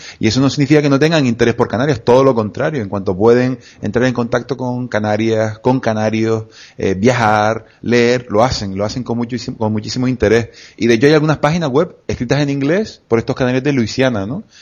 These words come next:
Donde hablan de sus costumbres, de la gastronomía, de sus museos, y esto me, me llama mucho la atención. El África francófona, está ahí, al lado de Canarias, ¿no? Se me ocurre también que, que puede ser un campo co-,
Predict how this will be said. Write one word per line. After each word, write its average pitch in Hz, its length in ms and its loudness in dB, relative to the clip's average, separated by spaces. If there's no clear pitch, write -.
Donde 104 200 0
hablan 117 160 0
de 131 80 -2
sus - 140 -8
costumbres, 143 520 0
de 135 60 0
la 120 80 2
gastronomía, 107 680 0
de 127 100 2
sus 101 140 -4
museos, 131 580 2
y 117 80 0
esto 120 140 -2
me, 127 200 0
me 117 80 0
llama 117 140 2
mucho 123 160 0
la 127 60 4
atención. 110 380 -2
El 92 140 0
África 110 320 0
francófona, 113 800 -2
está - 220 0
ahí, 147 220 2
al 107 120 0
lado 101 200 2
de 135 80 0
Canarias, 110 460 -4
¿no? 175 400 -8
Se - 140 -4
me 95 80 0
ocurre 139 240 2
también 117 320 0
que, 110 180 0
que - 120 -6
puede 110 160 4
ser 123 120 0
un 123 120 2
campo 131 340 0
co-, 117 200 -2